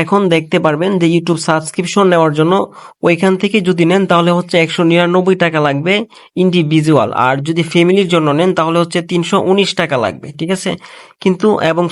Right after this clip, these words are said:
স্টুডেন্টদের জন্য হচ্ছে নিরানব্বই টাকা, কিন্তু আমার থেকে যদি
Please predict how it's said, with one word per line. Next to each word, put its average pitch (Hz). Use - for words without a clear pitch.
স্টুডেন্টদের 202
জন্য 175
হচ্ছে 170
নিরানব্বই 170
টাকা, 175
কিন্তু 190
আমার 185
থেকে 208
যদি 175